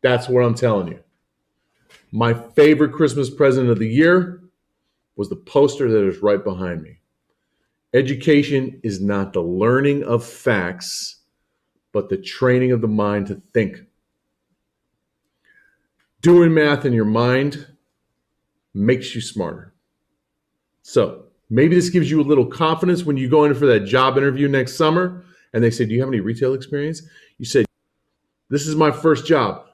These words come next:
but I'm ready to do that. I'm ready to run the cash register, and I've actually practiced. We did it in the math class I took over here at Rockport Fulton."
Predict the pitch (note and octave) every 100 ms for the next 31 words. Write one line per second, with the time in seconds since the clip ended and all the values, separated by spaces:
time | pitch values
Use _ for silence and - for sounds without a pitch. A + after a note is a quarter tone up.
0 | _ B2+ B2 A#2 C3 C#3+ B2 A2+ A2 C3
1 | B2 A#2+ A#2 - _ A2 G#2+ A#2 B2 C3+
2 | B2+ A#2+ A#2+ A#2+ A#2+ - - - A#2 A#2
3 | C3 A#2+ A#2 - C3+ C3+ - _ A2 G#2+
4 | G#2+ A2+ - G#2 - A2 G2 G#2+ - G#2
5 | A2+ G#2+ G2 G2 G2 F#2+ - G2 F2+ F2+
6 | F2 - F2 F2+ F2 F2+ F2 E2 E2 _
7 | F2 - D#2+ -